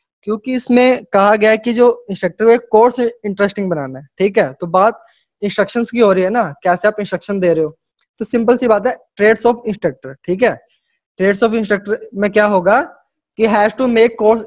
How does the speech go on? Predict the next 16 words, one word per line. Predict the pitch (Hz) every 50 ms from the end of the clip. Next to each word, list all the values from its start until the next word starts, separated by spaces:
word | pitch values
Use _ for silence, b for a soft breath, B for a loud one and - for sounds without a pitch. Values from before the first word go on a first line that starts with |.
| - 208
interesting, | 196 180 185 170 156 - 170 151
सबसे | - - 185 180 - 233
पहले | 208 214 208 202 208 208
दिया | 190 208 202
गया | 190 190 196 202 208
कि | 202 240 247 233 - _ _ _ _ _ _ _ _ _ -
instructor | 180 190 - 202 190 196 - 214
का | 226 226 233 233 -
काम | - 208 202 214 208 196
है | 214 226 240 -
course | - 214 214 220 214
को | - 254 240
interesting | 233 220 - 208 196 - 208 202 196
बनाना, | 175 160 143 139 135 127 127 _ -
ठीक | 180 185 180 214
है। | 180 131